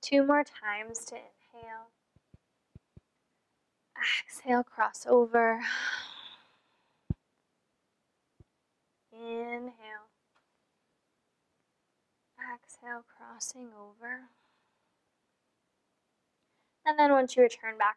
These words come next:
through center, right knee comes down to meet the left, switching sides here. So left heel comes up.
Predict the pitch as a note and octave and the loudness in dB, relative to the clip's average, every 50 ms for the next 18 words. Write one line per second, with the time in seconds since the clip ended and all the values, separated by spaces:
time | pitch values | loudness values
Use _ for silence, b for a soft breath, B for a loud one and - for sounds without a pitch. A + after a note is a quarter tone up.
0 | _ _ A#3 A#3 A3+ A3+ - G#3 G#3 G#3 - - G#3 G#3 G#3 G#3 G3+ G3+ G#3 A3 | _ _ -4 -4 -4 -4 -6 -10 -10 -10 -10 -6 -6 -2 0 0 0 0 -2 -6
1 | A3 G#3+ G#3 _ _ - G#3 G#3 G3+ G3+ G#3 F#3 F#3+ G3 _ - - G#3+ G#3 _ | -16 -20 -20 _ _ -20 -20 _ -10 -6 -6 -4 -4 -6 _ -20 -20 -20 -20 _
2 | - G#3 G#3 G#3 G#3+ G#3+ G#3+ _ - - - - - A3 - - A3+ G#3+ G#3 - | -20 -8 -2 -2 0 0 -2 _ -10 -12 -12 -14 -14 -14 -14 -14 -14 -16 -18 -10
3 | - - - - - - B2+ _ - - - - - - - - _ _ _ _ | -6 -4 -4 -4 -6 -12 -20 _ -20 -20 -20 -20 -20 -20 -20 -20 _ _ _ _
4 | _ _ _ _ _ _ - - A3+ G#3+ G#3+ G#3+ G#3 G#3 G#3+ - - - - A3+ | _ _ _ _ _ _ -4 -2 -2 0 2 2 0 0 0 -4 -10 -20 -20 -20
5 | G#3 G#3+ _ _ A#3 A#3 A3+ A3+ - C4 C#4 C#4 - | -20 -20 _ _ -20 -20 -6 _ 4 4 4 4 2